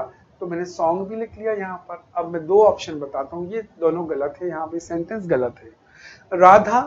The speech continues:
सिंग्स आएगा और last में singular countable noun है तो यहाँ आ आएगा,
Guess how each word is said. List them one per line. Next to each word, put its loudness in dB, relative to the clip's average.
सिंग्स -8
आएगा -4
और -4
last 4
में -8
singular -4
countable -4
noun -4
है -20
तो -20
यहाँ -12
आ 2
आएगा, -6